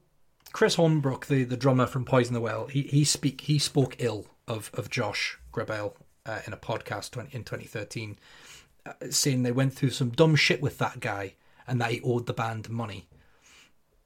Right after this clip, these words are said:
So, reading between the lines, from what I understand,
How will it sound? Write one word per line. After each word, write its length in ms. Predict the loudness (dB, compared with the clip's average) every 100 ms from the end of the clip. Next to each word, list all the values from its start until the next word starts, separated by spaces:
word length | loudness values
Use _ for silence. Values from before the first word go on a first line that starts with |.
| _ _
So, 400 | -10 0 2 2 -4 -20 _ _ _ -14 -14 _ _ _ _ _ _ _ _ _
reading 360 | 2 4 4 0
between 240 | 2 4
the 80 | 6
lines, 260 | 4 0
from 160 | 0 2
what 140 | 2 0
I 60 |
understand, 720 | -2 -4 -4 -6 -4 -8 -12